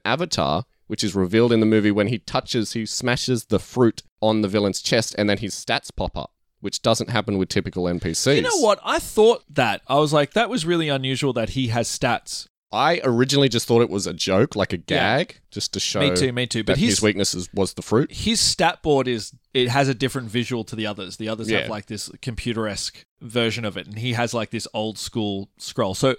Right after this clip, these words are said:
Speaker 2: he's
Speaker 1: Dwayne Johnson said that he will appear in the next movie. The person playing him will appear in the next movie. So does that
Speaker 2: No.
Speaker 1: technically make us right about
Speaker 2: No.
Speaker 1: him in a loose way?
Speaker 2: No, it doesn't, because they never said that in the movie.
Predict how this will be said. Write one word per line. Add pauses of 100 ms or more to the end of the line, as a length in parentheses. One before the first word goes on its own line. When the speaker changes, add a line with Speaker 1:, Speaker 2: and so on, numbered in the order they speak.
Speaker 2:
he's
Speaker 1:
Dwayne
Johnson
said
that
he
will
appear
in
the
next
movie.
The
person
playing
him
will
appear
in
the
next
movie. (160)
So (260)
does
that
Speaker 2:
No.
Speaker 1:
technically
make
us
right (100)
about
Speaker 2:
No.
Speaker 1:
him (140)
in
a
loose
way?
Speaker 2:
No,
it
doesn't,
because
they
never
said
that
in
the
movie.